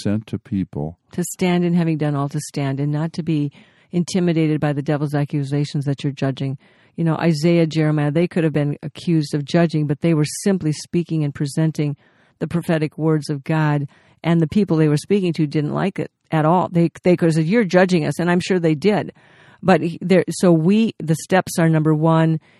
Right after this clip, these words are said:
Speaker 2: you allow God to cleanse. We allow God to cleanse our hearts through the revelation of Jesus Christ.
Speaker 1: Get, getting the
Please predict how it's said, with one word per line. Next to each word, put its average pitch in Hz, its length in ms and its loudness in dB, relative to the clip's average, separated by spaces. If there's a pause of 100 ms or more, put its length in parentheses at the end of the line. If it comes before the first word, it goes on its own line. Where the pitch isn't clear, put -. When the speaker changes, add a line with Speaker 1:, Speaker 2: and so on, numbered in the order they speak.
Speaker 2:
you 190 480 6
allow 156 360 2
God 151 440 0 (100)
to 151 180 2
cleanse. 151 540 0
We 185 160 6
allow 147 240 2
God 143 300 0
to 147 100 -4
cleanse 147 340 -2
our 143 120 0
hearts 156 360 -2
through 151 100 -6
the 147 100 -2
revelation 147 480 -2
of 135 40 -6
Jesus 143 360 -6
Christ. 160 520 0
Speaker 1:
Get, 95 420 -2
getting 98 360 0
the 85 260 0